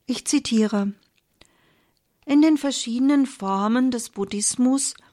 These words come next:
wird das radikale Ungenügen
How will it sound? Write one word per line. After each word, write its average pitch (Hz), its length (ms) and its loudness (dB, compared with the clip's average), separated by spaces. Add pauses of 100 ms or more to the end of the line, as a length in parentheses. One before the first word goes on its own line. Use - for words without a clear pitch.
(540)
wird 269 180 -2
das 240 260 -6
radikale 208 760 -2
Ungenügen 269 1040 2